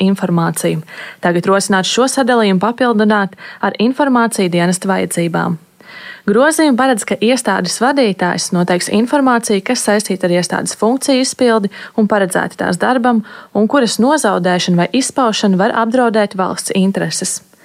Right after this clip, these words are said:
Līdz šim šī informācija bija salīdzinoši pieejama, turklāt par tās atklāšanu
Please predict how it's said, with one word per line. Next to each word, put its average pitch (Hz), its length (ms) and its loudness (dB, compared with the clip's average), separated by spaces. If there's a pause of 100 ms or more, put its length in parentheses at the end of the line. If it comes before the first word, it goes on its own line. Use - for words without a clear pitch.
(480)
Līdz 208 160 0
šim 330 240 0
šī 220 220 0
informācija 196 640 0
bija 180 200 0
salīdzinoši 233 640 2
pieejama, 160 540 -2 (420)
turklāt 185 320 -2
par 185 160 -2
tās 175 240 -2
atklāšanu 214 800 0